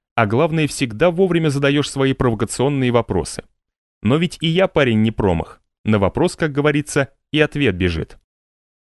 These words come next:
Первыми начали терять водород внешние слои гидридного ядра, потому что там ниже давление и, соответственно, ниже температура распада гидридов. А чем ниже давление, тем меньше уплотнение гидридов. То есть они разожмутся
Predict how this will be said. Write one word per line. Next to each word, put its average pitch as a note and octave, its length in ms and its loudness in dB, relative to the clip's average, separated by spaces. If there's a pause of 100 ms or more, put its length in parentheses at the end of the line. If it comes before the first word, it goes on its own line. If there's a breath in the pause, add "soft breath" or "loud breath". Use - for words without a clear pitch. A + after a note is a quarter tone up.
(440)
Первыми F#3 380 4
начали E3+ 340 0
терять D3+ 320 -2
водород C#3 400 0
внешние B2 500 0
слои A#2+ 280 -2
гидридного A2 500 -2
ядра, A2+ 480 -2 (180)
потому B2 300 0
что - 180 -6
там D#3+ 240 -2
ниже B2 220 -2
давление D3 580 -2 (140)
и, E3+ 80 -4
соответственно, D3+ 640 -2
ниже C#3 320 0
температура A#2 580 -2
распада G#2 460 -2
гидридов. G2 600 -4 (580)
А B2+ 100 0
чем G3 240 -2
ниже F3+ 220 0
давление, F3 640 0
тем C3+ 160 -2
меньше E3+ 460 -2
уплотнение A#2 720 0
гидридов. A2 580 -4 (500)
То F3+ 100 2
есть - 260 -2
они D#3 220 0
разожмутся D3+ 800 0